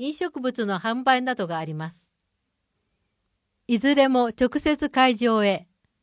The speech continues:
皆様からのアクティビティの提案も受け付けています。ご希望の方は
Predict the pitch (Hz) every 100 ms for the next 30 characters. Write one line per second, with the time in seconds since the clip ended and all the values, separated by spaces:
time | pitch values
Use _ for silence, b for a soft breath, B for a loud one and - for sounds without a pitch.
0 | _ _ _ _ _ _ _ _ - 240
1 | 349 349 285 262 254 233 214 190 - 220
2 | 302 339 302 294 247 214 196 175 262 277
3 | 277 269 254 247 208 208 269 - 247 208
4 | 170 160 - _ _ _ _ _ _ _
5 | _ _ - 254 294 285 294 285 269 269
6 | 254 208 190